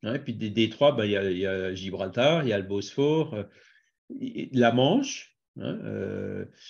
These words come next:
t'étais, t'aurais été un peu plus loin de la mer, Fabrice, hein, et t'aurais pu aller en Angleterre à pied, hein, visiter Stonehenge, euh, sans être obligé de prendre le bateau ou le tunnel, hein.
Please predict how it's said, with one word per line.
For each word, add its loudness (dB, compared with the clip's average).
t'étais, 0
t'aurais 4
été 4
un 4
peu 0
plus -6
loin 0
de -4
la 0
mer, 0
Fabrice, -4
hein, -6
et -4
t'aurais -2
pu 4
aller 6
en 2
Angleterre 0
à -4
pied, -2
hein, -4
visiter -6
Stonehenge, 0
euh, 0
sans -2
être -2
obligé -4
de 0
prendre -4
le -2
bateau -2
ou -2
le -6
tunnel, -4
hein. -10